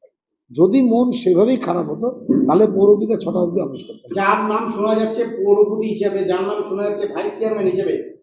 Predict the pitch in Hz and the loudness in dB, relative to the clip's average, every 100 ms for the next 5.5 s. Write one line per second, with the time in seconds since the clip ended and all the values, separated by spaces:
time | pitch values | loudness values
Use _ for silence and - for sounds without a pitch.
0 | - 196 208 262 262 254 202 - - - | -10 -6 -2 -2 0 0 0 -4 -10 -16
1 | - 190 196 196 196 190 196 190 196 185 | -8 -6 -4 -2 0 0 -2 -2 2 2
2 | 185 175 170 165 165 185 220 220 220 214 | 2 -2 -4 -4 -4 -2 0 0 -2 -2
3 | 202 214 214 196 - - 185 208 214 214 | -4 -4 -6 -6 -6 -6 -4 0 2 2
4 | 202 208 196 190 196 202 190 180 202 - | 0 -2 -2 -2 -2 -4 -6 -8 -10 -10
5 | 202 - 208 196 | -10 -6 -2 -2